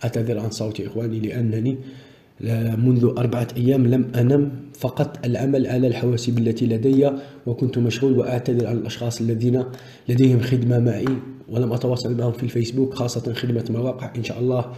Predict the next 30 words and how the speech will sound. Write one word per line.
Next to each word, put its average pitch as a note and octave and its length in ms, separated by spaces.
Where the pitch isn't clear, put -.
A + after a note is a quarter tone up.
سأعوض B2+ 460
لكم A#2+ 220
كل A#2+ 260
شيء، B2 180
سأقوم - 400
بعمل A#2+ 300
لكم A#2 240
مواقع B2+ 300
وتقديم B2+ 440
لكم A#2+ 220
كورس C3 320
مجاني C3 380
إن B2 80
شاء B2 180
الله. A#2 160
أعتذر A#2+ 580
وأعتذر، A2 480
وأرجو C3+ 420
أن B2 100
تعذروني C3+ 640
لأنني B2+ 800
تعبت C3 320
في A#2+ 180
هذه C3+ 200
الأيام. A2+ 400
جيد، G#2+ 380
وأيضًا C3 640
أحتاج A#2+ 280
الدعم A2 280
منكم. B2+ 320